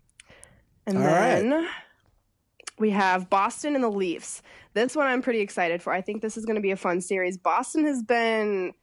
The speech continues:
Speaker 1: I don't know, Boston has been playing really well, and they've had a ton of injuries. And so to be able to play as well as they have with the injuries they've had is pretty impressive. But they've also been a little bit questionable. Like, they lost to the Panthers tonight. They could have clinched the President's Trophy tonight,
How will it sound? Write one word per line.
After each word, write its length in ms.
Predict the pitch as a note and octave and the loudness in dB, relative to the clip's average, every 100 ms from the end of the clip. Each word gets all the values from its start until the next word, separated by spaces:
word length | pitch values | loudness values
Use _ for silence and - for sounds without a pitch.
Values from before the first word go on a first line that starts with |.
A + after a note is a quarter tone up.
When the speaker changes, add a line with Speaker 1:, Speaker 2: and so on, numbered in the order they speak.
| _ A3 | _ -2
Speaker 1:
I 80 | |
don't 100 | B3+ | 0
know, 140 | A3+ F3+ | 0 0
Boston 560 | F#3 G#3 - C#4 A#3+ - _ - | 0 -2 -4 -6 -6 -10 _ -10
has 260 | A#3 A3 | -4 -4
been 120 | G#3 G#3+ | -4 -2
playing 380 | D#4 D#4+ C#4 | 0 0 0
really 260 | A3+ A3 A3 | 0 0 0
well, 340 | F#3 E3+ F3 - | 0 2 0 0
and 140 | G3 | -2
they've 100 | F#3+ | 0
had 160 | G#3+ F#3 | 0 -2
a 40 | |
ton 300 | - - A3+ | -4 -2 0
of 80 | G3 | 0
injuries. 520 | F#3+ F#3 E3+ C#3 E3+ | -2 -2 -2 -2 -2
And 140 | F#3 | -4
so 120 | G3 F#3+ | -2 -2
to 80 | |
be 80 | G3 | 0
able 200 | G#3+ A3 | -2 -2
to 80 | G3+ | -4
play 340 | - G#3+ F#3+ F#3 | -8 -4 0 -2
as 120 | F3 | 0
well 160 | E3+ F3 | -2 -2
as 80 | |
they 160 | E3+ E3 | -4 -4
have 340 | F3 E3 E3+ | 0 0 0
with 120 | E3+ - | -4 -6
the 120 | - | -4
injuries 400 | G3 A3+ C4+ B3 | -4 -2 -2 0
they've 180 | C4+ C4+ | 0 2
had 300 | C#4 C#4 C#4 - - - | 0 0 -4 -14 -8 -4
is 140 | G#3 | -4
pretty 240 | - G#3+ F#3+ | 0 0 2
impressive. 640 | F#3 D#3 E3 F#2+ G#2+ F3+ | 2 0 0 -4 -4 -4
But 140 | G3+ G#3+ | -2 0
they've 140 | G#3 | 2
also 280 | A3 A#3 A#3 | 0 2 0
been 180 | A3 G#3 | 2 2
a 60 | |
little 220 | G3 A3+ | 2 2
bit 160 | A3+ G#3+ | 0 -2
questionable. 520 | - G3 - G3 F#3+ | 0 -2 -2 0 0
Like, 200 | F3 F3 | 0 -2
they 100 | F#3+ | -2
lost 340 | F#3+ G3+ A3+ C4+ | 0 -2 -2 -8
to 60 | |
the 80 | G#3 | -10
Panthers 500 | - F3+ F3+ F#3 - | -8 -8 -6 -8 -8
tonight. 300 | F3+ E3+ D#3+ | -4 -2 -2
They 80 | F3+ | -4
could 200 | - C4+ | 0 0
have 180 | G#3 - - _ - | 0 -4 -20 _ -2
clinched 260 | A#3+ A#3 G3+ | 0 0 -4
the 60 | |
President's 480 | - G3 G#3 G#3+ - | 0 -2 0 -2 0
Trophy 340 | A#3 A3+ A#3+ | -2 0 -2
tonight, 440 | A#3 B3 B3 A#3+ | -4 -4 -2 -2